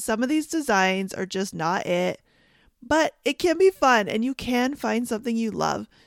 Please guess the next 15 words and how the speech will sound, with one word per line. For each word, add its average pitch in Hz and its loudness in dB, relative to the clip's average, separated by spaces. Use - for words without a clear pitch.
So - -2
if 262 -2
you've 311 2
been 359 0
feeling 277 0
the 254 -4
desire 220 -2
to - -10
update 208 -2
your 208 -4
jeans 196 -4
for 190 -8
style 214 -2
or 156 -8
size, 196 -2